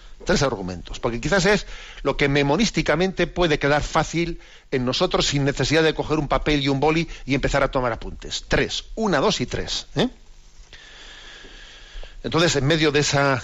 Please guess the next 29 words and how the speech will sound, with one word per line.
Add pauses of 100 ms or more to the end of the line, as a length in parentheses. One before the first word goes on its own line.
(100)
de
esas
co-,
eh,
discusiones
acaloradas, (160)
pues
no
hay
que
dejar,
mm,
o
sea,
no
pierdas
el
hilo
de
las
cosas
que
tú
quieres
decir,
¿eh? (500)
No
dejes
que